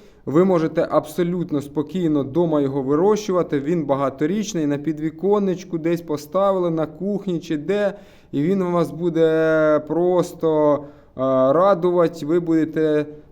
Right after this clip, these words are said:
е, його дьоргати собі потрошку, е, смакувати. Абсолютно скрізь підходить він. Е, і маринували ми його, і так ви їмо,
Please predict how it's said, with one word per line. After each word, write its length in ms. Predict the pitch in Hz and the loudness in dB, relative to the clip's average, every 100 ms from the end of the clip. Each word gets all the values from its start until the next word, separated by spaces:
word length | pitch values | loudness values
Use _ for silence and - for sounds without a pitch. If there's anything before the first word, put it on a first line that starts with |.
| - | -6
е, 260 | 127 131 | 0 0
його 300 | 139 160 160 | 2 2 2
дьоргати 520 | 147 156 208 185 180 175 | 0 2 2 2 -2 -4
собі 240 | 170 165 | -6 -6
потрошку, 1000 | 170 165 165 165 165 - 160 156 156 151 | -4 -4 0 0 0 -4 -2 2 4 4
е, 160 | 143 131 | 4 0
смакувати. 1200 | - 156 143 151 156 190 202 190 - 180 165 147 - - - _ - 139 | -2 -4 -2 -2 0 2 4 2 0 0 2 0 -6 -20 -20 _ -8 -2
Абсолютно 720 | 143 - 180 196 170 156 143 | -2 0 -4 -4 -4 -2 -2
скрізь 360 | 147 170 147 - - | -2 -4 -4 -10 -18
підходить 600 | - 131 - 214 190 185 165 | -16 -14 -6 -4 -4 -6 -4
він. 320 | 170 156 143 - - _ _ _ _ _ _ | -2 -2 -6 -12 -20 _ _ _ _ _ _
Е, 280 | 120 127 123 | -2 -2 -2
і 200 | - 202 | -2 -2
маринували 920 | 220 190 180 185 185 180 180 180 180 | 0 0 0 0 0 0 2 2 0
ми 200 | 175 170 | 0 0
його, 380 | 165 160 160 160 | 0 0 -2 -2
і 380 | 156 160 170 180 | -2 -4 -2 -4
так 460 | 180 175 185 175 170 | -2 0 0 -2 -2
ви 280 | 170 165 | 0 2
їмо, 580 | 165 170 170 165 165 160 | 0 -2 -2 0 0 -2